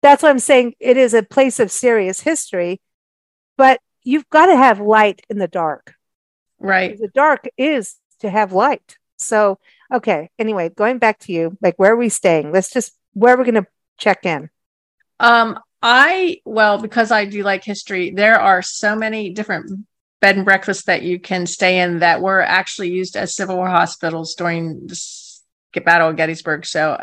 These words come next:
Speaker 2: you can't get any closer to history than that. Um, the Brackerton Inn is one of the oldest,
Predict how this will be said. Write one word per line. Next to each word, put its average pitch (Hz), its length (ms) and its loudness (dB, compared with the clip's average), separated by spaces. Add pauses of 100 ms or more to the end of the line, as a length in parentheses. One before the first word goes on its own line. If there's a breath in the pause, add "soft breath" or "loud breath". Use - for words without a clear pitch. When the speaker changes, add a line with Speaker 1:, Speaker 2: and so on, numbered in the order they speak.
Speaker 2:
you 175 200 -10
can't 175 240 -10
get 170 140 -6
any 170 200 -6
closer 170 420 -10
to 156 60 -10
history 175 340 -10
than 151 160 -12
that. 165 260 -6 (440 soft breath)
Um, 160 600 0 (160)
the 170 100 -6
Brackerton 190 580 -2
Inn 190 360 -4
is 180 480 -6
one 180 360 -6
of 165 260 -6
the 165 200 -4
oldest, 180 580 -4